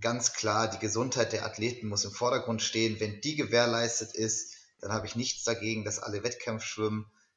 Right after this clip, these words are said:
Wenn sie es allerdings nicht schaffen, da ein sauberes Hygienekonzept hinzustellen, dann muss ich auch sagen, sollten sie es lieber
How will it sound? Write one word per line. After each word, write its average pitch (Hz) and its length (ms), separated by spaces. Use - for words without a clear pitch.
Wenn 107 160
sie 101 80
es 101 100
allerdings 101 480
nicht 117 300
schaffen, 117 320
da 107 80
ein 107 180
sauberes 120 640
Hygienekonzept 107 840
hinzustellen, 101 840
dann 117 460
muss 110 220
ich - 140
auch 110 100
sagen, 101 640
sollten 110 300
sie 98 100
es - 180
lieber 113 640